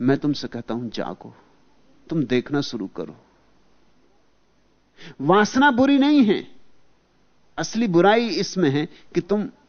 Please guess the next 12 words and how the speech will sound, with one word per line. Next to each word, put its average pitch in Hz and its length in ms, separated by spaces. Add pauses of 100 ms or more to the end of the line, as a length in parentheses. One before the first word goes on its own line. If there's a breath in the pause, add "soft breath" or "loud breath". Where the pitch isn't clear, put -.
(480)
क्यों 254 340
अपने 147 340
को 175 240
उलझाना 113 500
चाहते - 360
हो। - 60 (1600)
एकांत 175 420
से - 180
डर 135 220
लगता 120 360
है, - 180 (640)
क्यों? 226 300